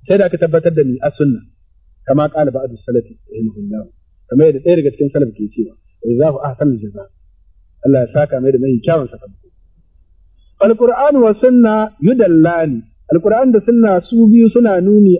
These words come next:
ala anna al-Qur'ana kalamullahi takallama bihi subhanahu.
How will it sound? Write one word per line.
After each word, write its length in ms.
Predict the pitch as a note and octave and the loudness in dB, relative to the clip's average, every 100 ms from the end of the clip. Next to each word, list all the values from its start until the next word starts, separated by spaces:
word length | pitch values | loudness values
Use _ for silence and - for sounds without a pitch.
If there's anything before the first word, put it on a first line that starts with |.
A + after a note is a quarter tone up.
| E3 | 2
ala 240 | F3+ F#3+ | 0 0
anna 160 | G3 F#3+ | -2 0
al-Qur'ana 480 | D#3+ D#3 D#3 F3 E3 | -2 -2 -2 -2 -2
kalamullahi 640 | C#3 D3 C#3+ B2 B2+ B2 A2+ | -2 -2 -2 -2 -2 -4 -4
takallama 440 | C#3 D3+ C3+ C3+ | -4 -2 -2 -4
bihi 200 | A2 G2+ _ _ _ | -8 -16 _ _ _
subhanahu. 500 | - C3 A#2 A#2+ G#2 | -6 -6 -4 -4 -6